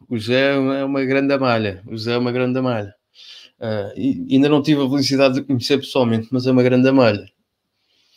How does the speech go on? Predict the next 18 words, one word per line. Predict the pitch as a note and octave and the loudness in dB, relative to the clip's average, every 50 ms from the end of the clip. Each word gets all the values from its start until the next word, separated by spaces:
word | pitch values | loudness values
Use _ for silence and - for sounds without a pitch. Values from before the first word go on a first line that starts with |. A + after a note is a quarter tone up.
| _ - - _ _ _ _ _ _ _ _ _ _ _ _ _ _ _ _ _ _ _ _ _ _ _ _ _ _ | _ -20 -20 _ _ _ _ _ _ _ _ _ _ _ _ _ _ _ _ _ _ _ _ _ _ _ _ _ _
Claro, | - C#3 C#3 B2+ A2+ G2 F2+ G2 | 0 2 4 4 4 2 0 -2
o | A#2 A2 | -2 0
Pedro | - C3 A#2+ G#2+ G#2+ - | 2 2 2 2 0 -4
tinha | - - B2 A#2+ A2+ | -2 0 0 0 0
que | - | 0
falar | - A#2+ B2 B2 A#2+ | 0 2 4 4 2
em | A2+ | 2
francesinhas, | A2 B2+ B2 B2 B2 - - C#3 D3 C#3+ B2+ A2 G#2 F#2+ F#2 | 0 -2 -2 -2 -2 -4 -4 -2 0 2 2 2 0 -2 -4
né? | G2 G2 A2 B2 B2 - _ _ _ _ _ _ _ _ _ _ _ _ _ | -6 -8 -8 -8 -12 -16 _ _ _ _ _ _ _ _ _ _ _ _ _
O | - C3+ | -6 -4
Pedro | B2+ B2+ A#2 A2+ A2 G#2+ | -2 0 -2 -2 -2 -4
tinha | A#2+ A#2+ A#2 | -4 -4 -4
que | A#2 | -2
falar | B2+ A#2+ A#2+ | 0 0 0
em | A#2 | 0
francesinhas. | - C3 C3 B2+ B2+ C#3 C#3+ C3+ A#2+ A2 G2 | 2 0 0 0 0 2 2 2 2 2 0
O | F#2+ F#2+ | -4 -6
Pedro | - - A2 A2 A#2 A#2+ B2 B2 B2+ C3 B2+ B2+ B2+ C3+ C3 | -4 -2 0 2 4 4 4 4 4 4 4 2 2 2 0